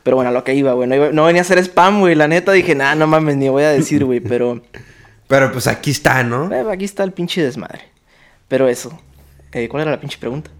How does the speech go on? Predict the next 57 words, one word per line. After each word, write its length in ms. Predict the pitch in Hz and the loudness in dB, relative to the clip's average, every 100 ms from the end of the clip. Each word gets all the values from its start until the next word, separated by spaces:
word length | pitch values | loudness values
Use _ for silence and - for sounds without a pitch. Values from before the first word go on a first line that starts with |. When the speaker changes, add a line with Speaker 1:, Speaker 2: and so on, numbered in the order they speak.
| - - - - | -20 -14 -14 -10
Speaker 2:
Ah, 140 | - - | -12 -12
sí, 220 | 101 117 | -8 -8
güey. 140 | 120 107 | -8 -4
Todavía 220 | 101 123 | -2 -2
ni 80 | 123 | -4
comenzaba, 440 | 107 92 113 143 | -4 -4 -4 -4
güey, 120 | 127 | -6
pero 300 | 110 98 95 - | -8 -8 -10 -8
Speaker 1:
A 80 | - | 0
la 280 | 110 107 110 | 2 2 0
verga, 140 | 180 131 | 0 -4
güey, 160 | 117 | -8
a 80 | 135 | -8
la 80 | 147 | -2
Speaker 2:
No, 80 | 143 | 2
Speaker 1:
verga. 160 | 208 180 | 2 2
Speaker 2:
pues, 140 | 143 | 0
dijiste 280 | 135 135 131 | 0 0 4
Speaker 1:
Nah, 100 | 165 | 6
Speaker 2:
que 60 | 160 | 6
Speaker 1:
no 60 | |
Speaker 2:
era 0 | |
el 60 | 165 | 4
Speaker 1:
es 40 | 156 | 4
cierto, 80 | 190 | 4
Speaker 2:
viejo 60 | 190 180 | 4 4
Speaker 1:
sí, 0 | |
sí, 60 | |
Speaker 2:
verde, 60 | 165 143 | 2 0
Speaker 1:
sí. 40 | 247 | -4
Speaker 2:
¿no? 40 | - - | -4 4
Speaker 1:
Ah, 140 | 220 | 6
ya, 200 | 190 196 | 6 4
perdón, 240 | 135 127 139 | 2 -2 0
una 140 | 147 | 0
disculpa, 320 | 139 - 131 | 0 -2 -4
se 120 | 127 | -4
me 60 | 123 | 0
va 100 | 120 | 0
el 80 | 131 | 0
pedo, 240 | 123 117 | -2 -4
ya. 160 | 117 - 160 143 - | -6 -8 -12 -12 -8
Este, 380 | 123 131 - 127 | -2 -2 0 0
no, 120 | 131 | 2
es 80 | 143 | 0
que 80 | - | -2
estoy 160 | 135 135 | -2 -2
bien 140 | 135 | -2
pedo, 180 | 135 131 | 0 0
la 80 | 120 | 0
neta, 140 | 120 120 | -4 -6
ya. 140 | 113 _ _ - | -6 _ _ -4
Ah, 120 | 120 | -4
mentiras, 260 | 117 120 117 | -2 -2 -2
ya 120 | 120 | -2
una. 200 | 117 139 _ _ | -4 -8 _ _
Em, 520 | - 139 139 135 127 | -2 0 0 -2 -4